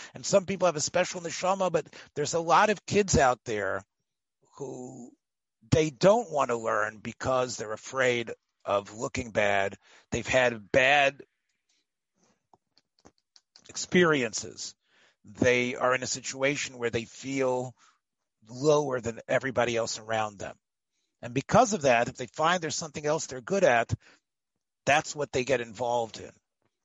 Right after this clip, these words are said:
And therefore learning, and, and, and that's what I would say. Rabbi Yoshev is correct. Torah, every Yid has a connection to Torah, and a person can become magnificent.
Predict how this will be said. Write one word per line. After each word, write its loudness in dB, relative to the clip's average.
And -8
therefore -2
learning, 2
and, -4
and, -8
and -6
that's 0
what -6
I 2
would -4
say. 4
Rabbi -6
Yoshev 0
is 0
correct. 2
Torah, 4
every 2
Yid 2
has 2
a -6
connection -4
to -18
Torah, -8
and -4
a -6
person -8
can -14
become -6
magnificent. 2